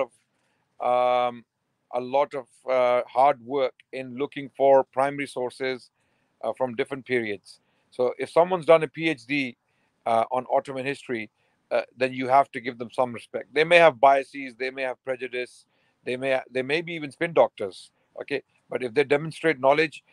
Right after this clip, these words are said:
i-, it is always worth reading them as, as, as an advanced student of history, not for basic learners. I would never advise academic works for basic learners. For basic learners, I would advise simpler books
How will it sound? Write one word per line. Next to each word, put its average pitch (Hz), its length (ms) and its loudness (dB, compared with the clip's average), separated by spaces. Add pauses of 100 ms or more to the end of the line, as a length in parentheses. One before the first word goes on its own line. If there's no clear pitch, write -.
(220)
i-, 127 160 -4
it 143 120 -6
is 139 120 -2
always 151 360 6
worth 147 400 4
reading 143 380 -6
them 139 260 0 (440)
as, 135 680 0
as, 123 320 -4
as 123 140 -4
an 131 80 -4
advanced 135 720 -2
student 135 560 -12
of 123 140 -2 (100)
history, 113 400 -10 (300)
not 160 240 6
for 165 80 0
basic 147 480 -4
learners. 127 460 2 (240)
I 131 100 2
would 131 160 -2
never 147 360 0
advise 135 560 4
academic 123 480 -8
works 120 300 -4
for 120 80 -10
basic 113 380 -12 (360)
learners. 131 340 -2
For 120 120 -6
basic 135 340 -4
learners, 143 400 2
I 135 80 4
would 127 200 -2
advise 127 400 4
simpler 143 420 -4
books 123 420 -6